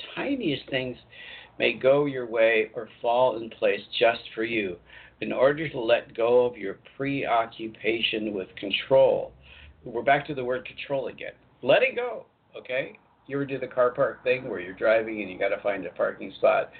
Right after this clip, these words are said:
and you just let go and say, "Okay, okay, show me a parking spot. I'll, I really need to find a parking spot. Show it to me. I'm open. I'm gonna allow it. I'm not gonna fret and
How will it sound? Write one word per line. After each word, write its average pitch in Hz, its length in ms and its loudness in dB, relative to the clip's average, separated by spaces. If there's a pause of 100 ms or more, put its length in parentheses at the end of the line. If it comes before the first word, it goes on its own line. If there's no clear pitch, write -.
(460)
and 117 80 2
you 131 140 -2
just 156 240 0
let 135 280 4
go 127 300 2
and 110 160 -8
say, 117 140 -2
"Okay, 117 420 -2 (380)
okay, 170 380 2 (180)
show 180 160 6
me 190 160 -2
a 180 40 -2
parking 165 420 -2
spot. 107 360 2 (240)
I'll, 120 240 0
I 120 160 4
really 151 380 4
need 151 220 2
to 135 40 -6
find 135 240 -2
a 117 80 -4
parking 120 420 -2
spot. - 220 -2
Show 156 200 4
it - 100 -2
to 127 80 0
me. 117 240 -2 (640)
I'm 170 120 8
open. 165 360 4 (100)
I'm 143 80 -4
gonna 151 160 2
allow 135 380 6
it. 139 140 2 (280)
I'm 117 80 -8
not 120 140 -4
gonna 139 240 -6
fret 143 220 2
and 139 100 -8